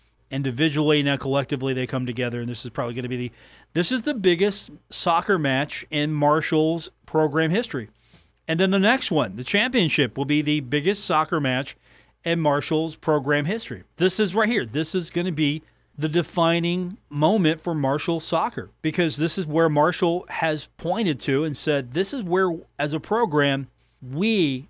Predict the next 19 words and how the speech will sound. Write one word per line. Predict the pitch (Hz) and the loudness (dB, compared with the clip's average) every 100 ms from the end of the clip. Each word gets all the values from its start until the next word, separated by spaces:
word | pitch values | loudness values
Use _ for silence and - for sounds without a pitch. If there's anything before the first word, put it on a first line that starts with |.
| - | -4
as | 151 143 | -2 0
a | 156 147 127 _ 160 | 0 0 -2 _ -4
athletic | 165 196 196 | -2 2 2
department, | 170 - 160 147 156 151 - | 0 0 0 0 -6 -8 -10
we | 143 208 | -4 2
as | 190 | 2
a | 151 | 0
coaching | - 208 196 160 | -2 0 0 -2
staff | 135 - 127 123 117 _ _ _ _ | -4 -2 -2 -2 -6 _ _ _ _
see | - - - 214 190 180 180 _ | -16 -10 -2 0 2 0 -4 _
our | 151 165 | -2 0
program. | - 185 147 123 98 | 2 2 2 -2 -4
This | 156 | -8
is | 185 | -6
where | 160 190 | 0 0
we | 165 180 170 | 0 -2 -4
see | - - 185 135 82 _ _ _ - | -8 -2 0 0 -4 _ _ _ -6
Marshall | 139 165 185 - 185 170 | 2 4 4 0 0 0
soccer | - 151 143 - 104 | -2 0 0 -4 -14